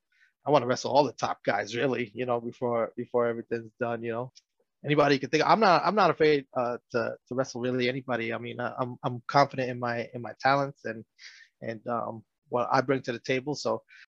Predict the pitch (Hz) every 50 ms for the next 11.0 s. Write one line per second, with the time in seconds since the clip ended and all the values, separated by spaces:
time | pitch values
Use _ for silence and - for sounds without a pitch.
0 | _ _ - 113 110 - - 117 139 131 139 - - 135 135 135 127 127 120 113
1 | 123 120 135 131 127 131 123 123 - - 123 120 117 113 - - _ _ _ _
2 | _ - - 110 - 120 127 113 117 120 135 135 131 117 - - 139 131 139 131
3 | 123 117 - - - _ - 123 123 110 110 107 107 107 - _ - 127 120 117
4 | 117 110 120 120 117 - - 117 120 117 117 117 113 113 110 110 113 107 - 110
5 | 113 113 110 113 127 135 127 123 110 110 113 113 - - 165 175 143 156 165 156
6 | 127 151 139 - - 143 123 - - 127 - - 123 117 - _ _ - _ _
7 | - 123 123 - - 135 120 113 - - 139 117 110 104 117 113 - - 135 -
8 | - 131 127 120 - - 135 123 117 107 - - _ _ _ _ _ _ _ _
9 | _ _ _ _ - - 156 135 131 123 - - - - 113 107 104 107 107 113
10 | 117 113 _ - 113 104 - 113 107 104 101 98 - 123 123 113 113 110 104